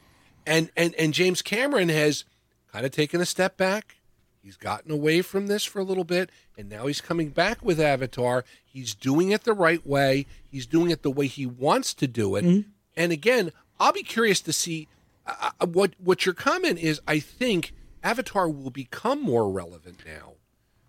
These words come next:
Speaker 1: because of the fact the sequel's coming out. And I think with thirteen years,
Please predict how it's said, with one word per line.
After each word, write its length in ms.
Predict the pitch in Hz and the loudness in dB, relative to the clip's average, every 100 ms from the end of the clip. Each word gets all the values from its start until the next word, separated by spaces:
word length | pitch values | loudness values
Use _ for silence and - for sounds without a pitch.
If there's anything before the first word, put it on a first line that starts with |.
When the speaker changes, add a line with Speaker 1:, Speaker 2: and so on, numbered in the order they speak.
| - | -6
Speaker 1:
because 560 | 151 147 - - 262 | -4 -4 -4 0 2
of 60 | 269 | 2
the 80 | 202 | -2
fact 400 | - 127 120 - _ - | 0 0 0 -2 _ -12
the 80 | - | -6
sequel's 600 | 143 - 180 - 120 104 | -4 -2 -4 -4 -8 -8
coming 340 | - 104 90 82 | -10 -12 -12 -14
out. 140 | 80 _ - | -16 _ -8
And 140 | 151 | -2
I 80 | 151 | 0
think 320 | 160 196 196 - - _ _ _ _ - _ - | 0 0 -2 -4 -20 _ _ _ _ -20 _ -4
with 160 | 190 185 | -2 -2
thirteen 640 | - 359 - - 330 254 | 0 0 0 0 2 2
years, 500 | 220 208 170 139 123 | -2 2 4 4 0